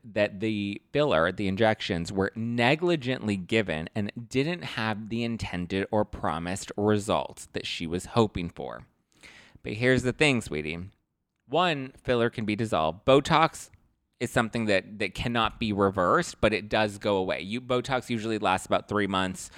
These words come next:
I mean, for some people, like, I usually get my Botox, or my, I don't do Botox, I get Jeuveau by Evolus, which is, like,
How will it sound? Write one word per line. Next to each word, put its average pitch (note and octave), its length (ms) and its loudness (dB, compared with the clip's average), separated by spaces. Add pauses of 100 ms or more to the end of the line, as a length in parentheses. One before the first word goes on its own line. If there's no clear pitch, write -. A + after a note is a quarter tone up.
(300)
I C3+ 100 0
mean, C3 160 0
for B2 160 -4
some D3 200 -4
people, A#2 320 -4
like, A2 180 0
I C3+ 80 2
usually B2 340 0
get G2+ 140 0
my F#2 120 0
Botox, F2+ 580 -4
or G2 100 2
my, F2+ 300 -2
I G#2+ 80 -2
don't G#2+ 280 -8
do G#2 120 -8
Botox, F2 500 -4
I F#2+ 80 0
get F2+ 360 0
Jeuveau F#2 500 4
by F2 160 4
Evolus, F#2 500 0 (260)
which G2 200 -10
is, F#2+ 160 -8
like, F2+ 240 -8